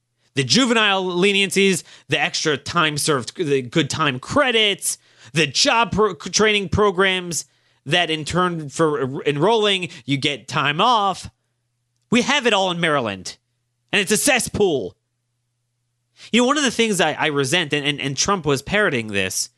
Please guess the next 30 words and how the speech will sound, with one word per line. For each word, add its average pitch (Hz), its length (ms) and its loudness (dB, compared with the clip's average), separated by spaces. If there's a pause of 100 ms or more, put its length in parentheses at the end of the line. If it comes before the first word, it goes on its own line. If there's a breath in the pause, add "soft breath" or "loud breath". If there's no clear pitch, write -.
(120)
and 131 80 0
it's 139 80 -4
such 185 120 0
a 135 60 2
shame 180 340 0
'cause 120 160 -6
he's 117 160 -2
so 185 160 4
good 147 220 0
on 143 100 -2
the 123 100 0
issue, 98 380 -2 (480)
but 139 80 -2
he 147 60 4
has 143 120 0
his 123 120 -4
stupid 165 360 0
son-in-law 165 420 0
pushing 160 360 -2
this. - 320 -8 (2000)
So 190 200 -2
the, 180 120 -6
the, 170 280 -8
the, 170 720 -10
one 175 380 -2
of 269 60 -2
the 220 100 2
reasons 180 320 2
that 147 180 0
ha-, 139 380 -6